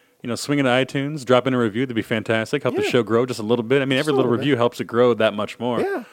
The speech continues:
Speaker 2: I mean, we're,
Speaker 1: Um,
Speaker 2: we're not, we're not looking to be, like, a gigantic thing, but we would
Speaker 1: But if it
Speaker 2: love
Speaker 1: happened, it's okay.
Speaker 2: I mean, if it happens, yeah, it's fine. But, uh, I would love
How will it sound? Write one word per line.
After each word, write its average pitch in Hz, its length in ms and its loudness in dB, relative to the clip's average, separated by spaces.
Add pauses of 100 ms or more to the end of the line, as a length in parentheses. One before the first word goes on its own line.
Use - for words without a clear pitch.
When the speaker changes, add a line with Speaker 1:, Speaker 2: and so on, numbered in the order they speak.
(180)
Speaker 2:
I 320 40 2
mean, 269 100 2
we're, 214 80 4
Speaker 1:
Um, 202 80 0
Speaker 2:
we're 294 60 2
not, 294 180 0
we're 247 100 2
not 277 160 -2
looking 214 260 -4
to 147 60 -14
be, 156 160 -4
like, 131 300 -2
a 113 240 -6
gigantic 127 500 -6
thing, 220 140 -6
but 170 120 -2
we 196 120 -2
would 240 240 -2
Speaker 1:
But 160 120 -4
if 220 120 8
it - 20 4
Speaker 2:
love 156 120 8
Speaker 1:
happened, 160 300 4
it's 95 100 -10
okay. 90 200 -10 (140)
Speaker 2:
I 233 40 -8
mean, 214 100 4
if 127 100 -2
it 113 60 -6
happens, 151 340 -2
yeah, 127 120 0
it's - 100 -6
fine. - 260 -6 (260)
But, 151 220 8
uh, 143 260 4 (300)
I 190 180 -4
would 220 220 -6
love 127 760 -4